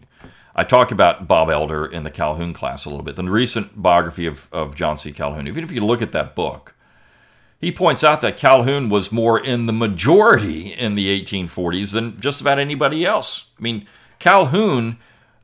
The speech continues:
made a statement that he believed the United States was the white man's government.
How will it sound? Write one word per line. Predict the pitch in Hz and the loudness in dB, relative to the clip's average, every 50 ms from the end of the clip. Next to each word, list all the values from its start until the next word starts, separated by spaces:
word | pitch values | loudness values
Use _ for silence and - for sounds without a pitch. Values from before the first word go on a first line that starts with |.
| _ - | _ -4
made | 107 123 139 147 131 | 0 0 2 2 0
a | - | -2
statement | - - - 139 147 143 104 98 92 87 | -4 0 0 2 2 0 0 -2 -2 0
that | 95 95 95 | 0 0 0
he | 113 147 | 0 -2
believed | 147 139 127 113 110 110 107 101 | -2 0 0 2 2 2 0 0
the | 101 | 0
United | 92 98 101 101 95 | 0 2 2 2 2
States | - - 98 90 90 - - | 0 -4 -4 -4 -4 -4 -4
was | 92 90 82 78 | -4 -4 -4 -4
the | 82 85 | -6 -6
white | 85 82 82 80 80 - 82 | -4 -4 -4 -4 -4 -6 -8
man's | 78 73 73 76 - | -10 -8 -8 -10 -8
government. | - 135 156 165 165 95 - - | -4 -2 0 0 -2 -4 -8 -10